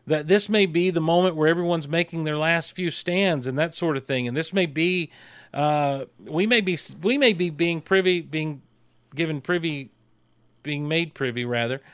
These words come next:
to the final third of the movie here. But, uh, the, the Falcon flying through these caves with the, uh,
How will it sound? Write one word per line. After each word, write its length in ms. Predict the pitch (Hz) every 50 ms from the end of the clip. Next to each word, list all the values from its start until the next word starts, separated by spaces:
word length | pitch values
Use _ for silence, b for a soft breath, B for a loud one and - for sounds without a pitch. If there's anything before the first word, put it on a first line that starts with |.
| b b b b b b _
to 380 | - 156 160 160 160 165 160 156
the 100 | 165 -
final 320 | - 185 190 233 254 214
third 260 | - - 147 135 127
of 60 | 120
the 80 | 117 120
movie 300 | 120 123 120 120 120 123
here. 400 | 120 120 113 110 113 113 113 113
But, 360 | 98 - 127 131 131 - -
uh, 320 | 135 127 127 123 123 123 120 b b b b b b b b b -
the, 260 | 123 131 135 139 117 113
the 140 | 135 139 127
Falcon 480 | - 175 165 170 185 - - 170 147
flying 480 | 127 - 147 156 165 165 165 165 165 156
through 240 | - - 160 156 151
these 240 | 139 139 123 120 -
caves 640 | - - 180 175 175 175 170 170 165 160 151 -
with 240 | 131 131 131 120 113
the, 280 | 107 123 123 120 120 117
uh, 300 | 113 113 110 110 107